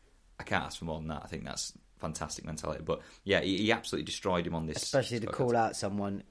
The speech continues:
Speaker 2: who, with boxing, has the only one hundred percent K O record.
Speaker 1: He is a scary man,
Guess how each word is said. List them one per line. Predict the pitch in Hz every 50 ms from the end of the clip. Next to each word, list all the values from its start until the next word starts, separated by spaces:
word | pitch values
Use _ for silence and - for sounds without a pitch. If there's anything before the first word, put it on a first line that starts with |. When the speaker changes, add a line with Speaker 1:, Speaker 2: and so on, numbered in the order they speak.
| - - -
Speaker 2:
who, | 110 107 101 101
with | 101 101 92 - -
boxing, | 113 107 - - - 104 90 90
has | - - 107 90
the | - 101 104 - - -
only | 113 113 107 107 104 101 101 98 98 - -
one | 98 90 87 87 92 101 107 110 107
hundred | 98 - - 107 107 104 95 104 90 -
percent | - 92 - 101 95 85 -
K | - - 92 90 90 90
O | 90
record. | 90 90 - - 92 90 90 - - _
Speaker 1:
He | 110 104 104 101 101
is | 95 - -
a | 87 -
scary | - - - - - 92 87 87 87 82 85 82
man, | 82 80 80 78 76